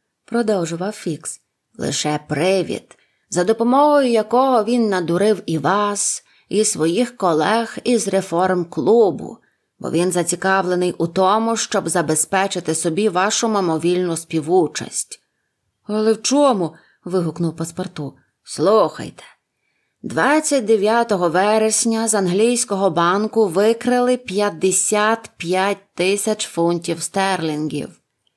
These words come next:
Прикмети людини, що скоїла цей злочин, встановлено. Погляньте, вони достоту відповідають зовнішності Фога".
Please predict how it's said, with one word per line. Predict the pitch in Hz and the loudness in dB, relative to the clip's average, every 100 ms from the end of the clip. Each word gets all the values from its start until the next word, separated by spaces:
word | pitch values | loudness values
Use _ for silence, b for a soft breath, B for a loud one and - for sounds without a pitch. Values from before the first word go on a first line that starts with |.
| _ _ | _ _
Прикмети | - 160 185 180 175 | -6 -2 0 2 2
людини, | 165 165 220 233 226 | 2 2 0 0 -2
що | - 226 | -2 -2
скоїла | - 226 214 202 | 0 0 2 0
цей | 196 208 | -2 -4
злочин, | 185 202 202 202 185 | 0 0 0 -2 -4
встановлено. | - - 160 160 131 95 - - _ _ _ | -6 -4 -4 -4 -6 -10 -12 -16 _ _ _
Погляньте, | - 147 156 131 - - - _ _ _ | -8 -2 -2 -2 -6 -12 -16 _ _ _
вони | - 175 202 | -2 0 2
достоту | 190 175 - 180 226 254 | 0 -2 -2 -2 0 -2
відповідають | 269 - 190 175 180 180 170 | -4 -4 -4 0 0 0 -2
зовнішності | 147 185 202 226 220 220 196 - - 165 | 0 0 2 0 -2 -4 -4 -6 -6 -8
Фога". | - 151 151 151 - - | -6 -4 -4 -6 -10 -14